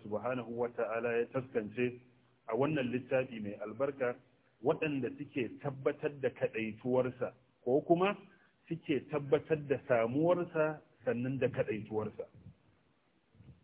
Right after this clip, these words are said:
Yana da kyau mu gane cewa Alƙur'ani wani littafi ne na musamman,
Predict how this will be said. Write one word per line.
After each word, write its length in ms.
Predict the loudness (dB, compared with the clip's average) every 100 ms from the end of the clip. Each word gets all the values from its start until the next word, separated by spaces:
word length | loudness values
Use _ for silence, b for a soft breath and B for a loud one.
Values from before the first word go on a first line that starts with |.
| _ _ _ _ _ _ _ _ _ _ -8
Yana 280 | -2 2 2
da 100 | 2
kyau 180 | 2 2
mu 140 | 2
gane 280 | 2 2 2 0
cewa 420 | 2 4 4 4 -2 -12 -16 -18 -20 -20 _ _ _ _ _ _ _ _ -20 _ -20 -20 _ _ _ _ _ _ _ _ _ _ _ _ -20 -20 _ _ _ _ _
Alƙur'ani 960 | 0 0 2 0 0 0 0 0 -2 -4 -14 _ _ _ _ _ _ _ _ _
wani 240 | -2 0 2
littafi 680 | 0 -4 -6 -6 -4 -4 -2
ne 380 | 0 2 0 -4 -10
na 180 | -6 -4
musamman, 560 | -4 -4 -4 -4 -6